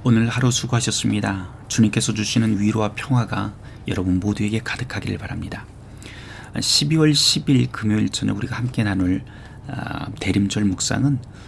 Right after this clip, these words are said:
조용한 멈춤이라고 하는 주제로 함께 나눠보려고 해요.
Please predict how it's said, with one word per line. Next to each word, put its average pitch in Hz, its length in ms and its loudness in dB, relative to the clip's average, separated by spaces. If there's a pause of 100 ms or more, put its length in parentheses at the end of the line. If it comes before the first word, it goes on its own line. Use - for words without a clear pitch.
(200)
조용한 110 540 2
멈춤이라고 98 800 2
하는 85 180 -2
주제로 - 280 -6
함께 90 240 -4
나눠보려고 85 520 -4
해요. 82 140 -6